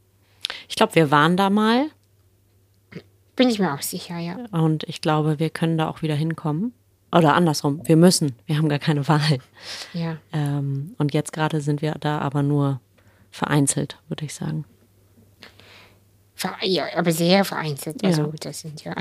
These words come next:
Speaker 2: <laughs> also sehr, sehr vereinzelt. Und, ähm, ich glaub, da geht noch mehr. Ich glaub, also manchmal denk ich so, ich wäre gern noch viel weiter.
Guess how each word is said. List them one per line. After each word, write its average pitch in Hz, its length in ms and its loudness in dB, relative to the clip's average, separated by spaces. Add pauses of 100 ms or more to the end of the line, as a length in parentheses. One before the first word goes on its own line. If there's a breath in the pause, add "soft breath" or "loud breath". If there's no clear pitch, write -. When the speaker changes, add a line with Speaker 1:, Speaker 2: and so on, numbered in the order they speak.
(300)
Speaker 2:
<laughs> 226 360 -2
also 220 240 4
sehr, 185 500 2 (500 loud breath)
sehr 190 320 2
vereinzelt. 175 960 -4
Und, 165 500 -4
ähm, 160 480 -2 (300 loud breath)
ich - 100 0
glaub, 196 220 2
da 185 100 2
geht 175 240 -2
noch 180 200 -8
mehr. 165 360 -2 (960 soft breath)
Ich 185 100 -4
glaub, 165 140 -2 (1200)
also 160 380 0 (1040 loud breath)
manchmal 196 380 6
denk 214 300 4
ich 226 120 0
so, 208 400 4 (760)
ich - 180 -2
wäre 214 420 6
gern 196 320 4
noch 180 140 2
viel 202 340 -4
weiter. 170 520 -2